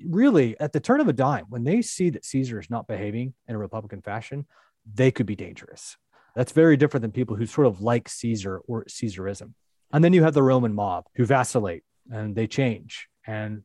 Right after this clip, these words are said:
they become accustomed to the kinds of favors that a one man can bestow on the people. But they've also become accustomed to libertas,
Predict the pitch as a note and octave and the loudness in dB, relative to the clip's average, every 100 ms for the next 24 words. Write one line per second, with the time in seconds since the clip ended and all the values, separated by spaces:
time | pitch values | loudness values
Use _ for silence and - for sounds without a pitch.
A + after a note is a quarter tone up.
0 | - A2 G#2 C#3 D#3 E3 B3+ - - A2+ | -6 -4 -2 0 0 0 0 -2 -2 -6
1 | - A#2+ A#2+ C3 A#2 G#2+ A2+ A2 G2+ - | -4 -6 -2 -2 -2 -4 -4 -4 -6 -12
2 | - - - B2 B2+ B2 A#2 A2 G#2+ A2+ | -16 -14 -8 -2 2 2 0 -2 -4 -6
3 | G#2 - G#2+ G#2 A2 G2+ A2+ G#2+ A#2+ - | -8 -12 -10 -10 -10 -12 -12 -10 -10 -10
4 | G2+ - - - - D3 C#3+ D3 E3+ G#3 | -12 -14 -20 -20 -6 0 2 4 4 4
5 | F3+ D#3+ C#3+ C#3 A#2 G#2+ - G2+ - G2+ | 2 2 2 0 -2 -2 -4 -12 -10 -12
6 | F#2 - G#2 G2+ G2 - D#2+ - | -12 -10 -6 -6 -8 -12 -12 -14